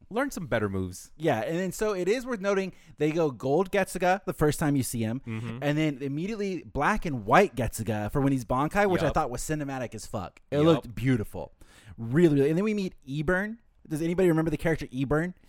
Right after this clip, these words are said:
Speaker 1: He's the hollow, right?
Speaker 2: Yeah, I, I imagine if nobody's watching along, they don't know who the
Speaker 1: Or
Speaker 2: fuck
Speaker 1: Arrancar,
Speaker 2: Eburn
Speaker 1: sorry.
Speaker 2: is. Because, yeah, it's an Arrancar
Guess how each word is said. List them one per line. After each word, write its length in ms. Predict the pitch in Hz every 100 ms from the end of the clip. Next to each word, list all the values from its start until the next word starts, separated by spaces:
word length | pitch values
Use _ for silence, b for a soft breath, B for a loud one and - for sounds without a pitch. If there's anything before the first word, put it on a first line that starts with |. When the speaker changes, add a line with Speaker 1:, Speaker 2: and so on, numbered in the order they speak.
| -
Speaker 1:
He's 160 | 147 131
the 80 |
hollow, 320 | 113 113 95 85
right? 200 | 104 131
Speaker 2:
Yeah, 200 | 143 120
I, 120 | 170
I 120 | 160
imagine 340 | 165 208 226 233
if 120 | 165
nobody's 360 | 156 165 165 131
watching 300 | 143 - 120
along, 340 | 117 117 120
they 100 | 123
don't 100 | 117
know 120 | 110
who 100 | 110
the 80 | 120
Speaker 1:
Or 140 | 113 -
Speaker 2:
fuck 140 | 120
Speaker 1:
Arrancar, 240 | 110 104 123
Speaker 2:
Eburn 220 | 113 104
Speaker 1:
sorry. 160 | 104 -
Speaker 2:
is. 100 | 80 b b -
Because, 300 | 139 151 127
yeah, 100 | 110
it's 200 | 131 156
an 100 | 139
Arrancar 960 | 123 143 196 226 - 160 143 139 139